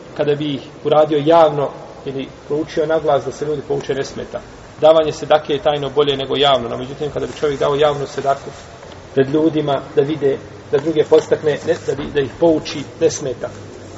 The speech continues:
Ili da, ovaj, pouči ljude u vremenu kada je dova primljena, pa da pred ljudima dovi namjerno, ne smeta. Tako isto i da imam poslije farza prouči zikr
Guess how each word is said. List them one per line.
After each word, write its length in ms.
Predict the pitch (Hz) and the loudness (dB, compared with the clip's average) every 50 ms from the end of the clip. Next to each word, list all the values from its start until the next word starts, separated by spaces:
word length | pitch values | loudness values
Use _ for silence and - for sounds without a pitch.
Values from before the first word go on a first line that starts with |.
| - - | -6 -2
Ili 220 | 170 165 165 160 | 0 0 2 4
da, 320 | 147 151 143 143 - - - - - - - - - - - - - | 4 6 6 4 4 0 -8 -14 -16 -16 -18 -18 -18 -20 -10 -4 -2
ovaj, 260 | 135 127 131 131 - - - - - - - - - | 0 2 4 2 2 0 -4 -12 -16 -18 -16 -4 2
pouči 320 | 160 165 160 156 - 160 | 2 2 2 2 0 -2
ljude 280 | 147 160 165 160 156 156 | 0 0 0 2 4 4
u 40 | 143 | 4
vremenu 400 | 139 160 170 160 160 147 143 - - - - - - - - - - - - - - - - - - - - - - - - - - | 4 2 2 2 2 0 -2 -4 -8 -12 -16 -16 -18 -18 -20 -20 -20 -20 -18 -18 -18 -18 -18 -18 -18 -18 -18 -18 -18 -18 -18 -12 -4
kada 200 | - 160 156 156 | -2 0 0 0
je 80 | 143 139 | 0 2
dova 220 | 143 165 165 156 | 4 4 6 4
primljena, 420 | - - 165 170 165 156 147 135 123 - | 4 2 0 0 0 0 0 -2 -2 -2
pa 60 | - 135 | -2 -2
da 100 | 135 131 | -2 -2
pred 220 | - 139 135 135 | -2 -4 -2 0
ljudima 340 | 156 160 147 156 156 147 139 | 0 0 0 0 -2 0 2
dovi 280 | 143 156 147 143 135 | 4 2 2 2 0
namjerno, 540 | 131 139 143 147 147 147 147 139 135 135 131 - - - - - | -4 -4 -4 -4 -2 0 0 0 0 -2 -6 -8 -10 -16 -6 -2
ne 80 | 151 151 | -2 -2
smeta. 400 | - - 147 127 117 - - - - - - - | -2 -2 -4 -4 -4 -4 -6 -10 -10 -8 -2 0
Tako 220 | 156 156 - 143 | 0 0 0 -2
isto 280 | 143 139 - - 151 - - - - - - - | -4 -4 -6 -4 -4 -4 -6 -8 -18 -18 -14 -8
i 60 | 135 | -2
da 200 | 135 135 123 - - - - - - - | 2 2 2 2 -2 -10 -18 -18 -12 -10
imam 280 | - 147 147 139 131 127 - | -6 -2 0 0 0 -2 -2
poslije 440 | 147 139 - - 139 135 123 117 - - - - - - - - - - | -4 -4 -4 -2 0 0 0 0 -2 -6 -18 -18 -20 -20 -20 -16 0 4
farza 300 | 151 147 135 120 131 127 - - | 4 4 4 4 0 0 0 0
prouči 340 | 147 147 143 - - 135 | -2 -2 -2 -4 -6 -6
zikr 300 | 117 131 151 147 - 139 | -4 -4 -6 -6 -6 -8